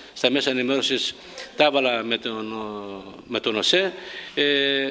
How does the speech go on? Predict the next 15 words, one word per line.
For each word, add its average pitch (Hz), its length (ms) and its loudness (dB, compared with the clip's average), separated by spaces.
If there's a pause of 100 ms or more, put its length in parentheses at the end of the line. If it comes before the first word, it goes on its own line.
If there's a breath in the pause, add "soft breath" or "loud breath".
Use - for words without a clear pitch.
δεν 165 160 4
ευθύνεται 147 340 2
σε - 140 0
κανένα 135 300 0
κομμάτι. 170 560 -2 (500 loud breath)
Ε, 131 100 -2 (1300)
οι 139 100 4
μελέτες 147 420 2
που 147 120 2
ζητήθηκαν, 135 540 2
ζητήθηκαν 131 540 -2
αργότερα 131 500 2
από 110 120 -6
την 113 140 -4
Εγνατία, 143 600 0